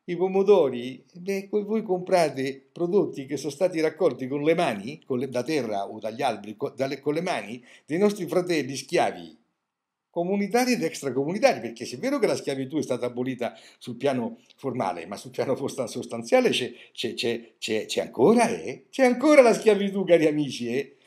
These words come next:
Però lo so che quando voi andate a comprare le arance, non ve ne frega niente di sapere da quali mani sono state raccolte quelle arance.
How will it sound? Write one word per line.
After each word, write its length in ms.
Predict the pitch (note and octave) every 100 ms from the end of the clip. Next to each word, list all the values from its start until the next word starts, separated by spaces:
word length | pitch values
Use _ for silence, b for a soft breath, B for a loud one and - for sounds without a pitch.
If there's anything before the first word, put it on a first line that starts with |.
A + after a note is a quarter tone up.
| b
Però 200 | - A#3+
lo 100 | C4
so 160 | A3 B3
che 140 | G#3+
quando 260 | F#3+ A3+ A3
voi 120 | G#3+
andate 200 | G#3 G3+
a 40 | F#3+
comprare 320 | F#3+ G#3 G3+
le 60 |
arance, 600 | G3 G3 E3+ C3 C3+ C#3 - _ _ _ -
non 120 | F#3
ve 80 | G3
ne 100 | G#3+
frega 220 | G#3 G#3+
niente 280 | G#3+ A3+ G3
di 100 | F#3
sapere 560 | E3 E3+ F3+ D3+ - -
da 160 | C#3
quali 300 | C3+ E3 D#3+
mani 260 | D#3+ F3 D#3
sono 160 | C3 C3
state 240 | D#3+ C#3+
raccolte 480 | D3 - D#3+ B2 C3
quelle 240 | C3 B2
arance. 600 | B2 C3 A2 - F#2+ D#2+